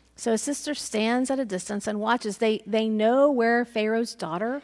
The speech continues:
will come and bathe. And so when they see Pharaoh's daughter come and bathe and, and pick the, the basket up out of the reeds, the baby's sister goes to Pharaoh's daughter and says, "Would you like me to get a Hebrew woman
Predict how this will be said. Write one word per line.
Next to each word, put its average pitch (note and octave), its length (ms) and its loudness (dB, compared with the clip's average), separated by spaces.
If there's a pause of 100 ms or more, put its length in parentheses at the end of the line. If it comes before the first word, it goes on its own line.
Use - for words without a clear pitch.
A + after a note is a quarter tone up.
(420)
will F#3+ 120 0
come A3 340 0
and A3+ 180 -2
bathe. E3+ 540 -8 (640)
And A#3+ 180 4
so B3 300 6
when A#3 320 4
they A#3 140 4
see C4 340 -2
Pharaoh's A#3+ 480 -2
daughter F#3 380 -4 (340)
come G#3 240 -6
and G#3 100 -4
bathe F3+ 380 -2
and, F#3+ 360 -4
and F#3+ 200 -4
pick - 240 -2
the, G3+ 120 -4 (140)
the F#3 120 -12
basket G#3 500 0
up G3+ 200 2
out G3+ 240 0
of G3+ 160 -6
the F#3+ 120 -4
reeds, F#3 640 -4 (520)
the A3+ 80 -4
baby's A#3+ 400 2
sister B3+ 340 -6
goes C#4 640 -2 (140)
to A3 100 -8
Pharaoh's G#3+ 400 -2
daughter F3+ 500 -2 (840)
and A3 100 -4
says, G#3+ 180 0
"Would A3 160 -2
you B3 100 -2
like A3+ 280 0
me A#3+ 160 2
to A#3 80 0
get G3+ 260 0
a - 60 -8
Hebrew A3+ 480 -4
woman F#3+ 480 -4